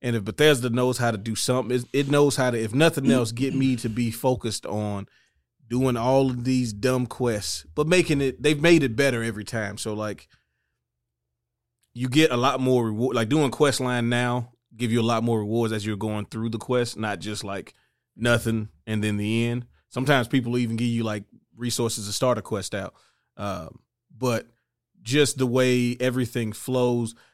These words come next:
And also, if you're playing on P C, you need to have an S S D, because if you try to play it and not an S S D,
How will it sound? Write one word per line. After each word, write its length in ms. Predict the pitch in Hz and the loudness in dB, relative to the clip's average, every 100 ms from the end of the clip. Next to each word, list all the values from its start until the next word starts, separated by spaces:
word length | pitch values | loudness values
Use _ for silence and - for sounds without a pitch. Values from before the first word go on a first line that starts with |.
| _ | _
And 100 | 139 | 0
also, 240 | 202 202 131 | 4 4 4
if 60 | |
you're 80 | 117 | 2
playing 260 | 117 180 147 | 2 2 2
on 100 | 117 | 2
P 200 | 160 131 | 0 -2
C, 420 | - 151 113 101 _ _ _ _ _ _ | 0 -2 -2 -6 _ _ _ _ _ _
you 100 | 107 | -4
need 240 | 120 135 117 | 2 2 2
to 60 | |
have 220 | 110 113 95 | -2 -2 -4
an 80 | |
S 200 | 110 104 | -4 -4
S 180 | 113 104 | -4 -6
D, 300 | 98 110 92 - | -4 -6 -6 -10
because 300 | 113 131 104 | -4 -2 -2
if 100 | 101 | -6
you 80 | 101 | -2
try 220 | 151 143 | 2 2
to 60 | |
play 260 | 113 131 127 | 2 0 0
it 80 | 110 | 0
and 160 | 104 | 0
not 180 | 123 147 | 2 2
an 100 | 147 | 2
S 180 | 151 143 | 0 0
S 160 | 160 139 | 0 0
D, 300 | 147 156 156 | 0 -2 -4